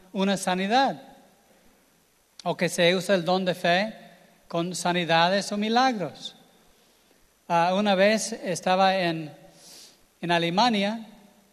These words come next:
y Dios me dio una palabra de, de ciencia, que Dios estaba sanando a alguien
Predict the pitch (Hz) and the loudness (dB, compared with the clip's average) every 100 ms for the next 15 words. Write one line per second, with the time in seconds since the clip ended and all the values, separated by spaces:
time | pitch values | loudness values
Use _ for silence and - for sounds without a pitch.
0 | _ _ _ _ _ - 170 165 160 156 | _ _ _ _ _ -2 0 2 0 -2
1 | 151 143 160 - _ _ - 165 185 170 | -4 -8 -14 -20 _ _ -4 2 2 0
2 | 175 190 190 - 170 175 180 175 170 156 | 0 0 0 -2 2 4 4 0 0 -2
3 | 156 151 - 240 254 220 - 180 220 - | -6 -8 -4 0 2 2 0 -2 -2 -6
4 | - - - - - _ _ _ 180 165 | -20 -20 -20 -20 -20 _ _ _ -4 2
5 | 214 202 202 - 208 214 208 190 202 214 | 2 2 -2 2 4 4 2 0 2 2
6 | 208 202 175 - - - _ _ _ 180 | 2 2 0 -12 -20 -20 _ _ _ 2
7 | 185 208 208 208 196 | 4 4 2 -2 -2